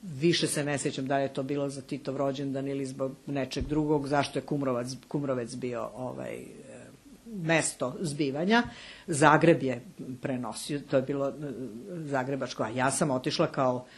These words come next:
saradnik i voditelj i vodila sam emisiju sa Ljubom Jelčićem. Ja ne znam da li se sećate još uvek voditelja Ljube Je-,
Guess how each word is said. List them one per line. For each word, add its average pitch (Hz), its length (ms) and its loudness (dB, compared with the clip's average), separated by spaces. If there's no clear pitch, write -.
saradnik 143 580 0
i 131 40 -4
voditelj 151 640 2
i 151 100 0
vodila 156 380 8
sam 160 180 0
emisiju 147 380 0
sa - 120 2
Ljubom 165 380 6
Jelčićem. 151 560 6
Ja 147 60 0
ne 185 120 6
znam 196 140 4
da 196 60 8
li 185 60 8
se 190 160 4
sećate 185 540 4
još 143 200 0
uvek 151 220 0
voditelja 139 480 0
Ljube 135 320 0
Je-, 123 200 -4